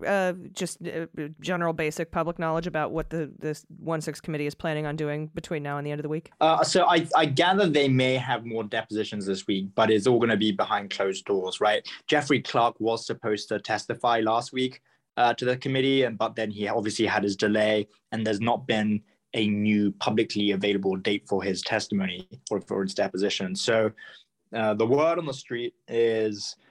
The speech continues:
Speaker 2: maybe Clark comes in this week when Congress is out, things are quiet, he kinda slips in and testifies. Um, but who knows? Uh, his, his illness keeps precluding him from cooperating mysteriously. So, uh,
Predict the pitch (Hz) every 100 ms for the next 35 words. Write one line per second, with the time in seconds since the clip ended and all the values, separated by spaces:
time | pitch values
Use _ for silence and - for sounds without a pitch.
0 | _ 113 110 104 104 - 107 - - 104
1 | 98 95 104 - 101 101 - 107 98 110
2 | 104 98 95 110 107 - - 101 95 92
3 | - 107 104 104 - _ _ - 101 113
4 | 98 - 104 - - 101 95 95 107 -
5 | 104 - 95 95 95 - _ _ _ -
6 | - 107 98 95 95 - - 104 101 -
7 | - 120 104 104 98 98 98 95 - -
8 | - - 113 104 120 117 131 131 127 110
9 | - - - 113 - - - 123 120 110
10 | 104 101 104 101 - 113 113 107 98 95
11 | 92 92 - 110 104 98 - 98 92 -
12 | 92 90 90 90 90